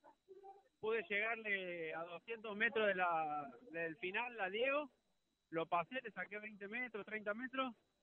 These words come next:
y bueno, ya me había relajado pensando que entraba tercero y, y me sprintó en los últimos cincuenta menos, treinta metros, y entramos juntos, creo que ganó él, pero bueno, espectacular, muy contento porque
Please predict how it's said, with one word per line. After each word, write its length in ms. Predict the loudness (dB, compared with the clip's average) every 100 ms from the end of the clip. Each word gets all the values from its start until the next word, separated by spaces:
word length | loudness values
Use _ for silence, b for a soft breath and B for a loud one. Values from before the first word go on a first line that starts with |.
| _ _ _
y 380 | -2 2 4 2
bueno, 280 | 2 0 0
ya 80 | -2
me 120 | -2
había 180 | 2 2
relajado 480 | 2 0 -2 0 -2
pensando 400 | -4 -4 -4 0
que 80 | 0
entraba 300 | 2 2 4
tercero 520 | 0 0 0 2 2
y, 340 | 2 0 -2 -10 _ _ _ -12
y 80 | -2
me 140 | -2
sprintó 760 | 0 0 0 2 4 4 4
en 60 | 0
los 100 | 0
últimos 320 | -2 -2 -4
cincuenta 440 | -4 0 0 0 0
menos, 480 | 2 2 2 -2 -4
treinta 380 | -4 -4 -4 -2
metros, 440 | 0 2 0 -2 -4 _ _ _ _
y 120 | -4 -4
entramos 440 | 2 2 4 0
juntos, 420 | 0 0 0 -2
creo 220 | 0 0 2
que 120 | 2
ganó 280 | 2 2 2
él, 240 | 2 0 -8 _
pero 440 | -6 0 2 2 0
bueno, 180 | -2 -4 -14 -16 _ _ _ _ _ _ -16
espectacular, 640 | -8 -6 -4 -4 2 2
muy 160 | 2 -2
contento 460 | -4 -2 -2 -2 -4
porque 420 | -4 -2 -2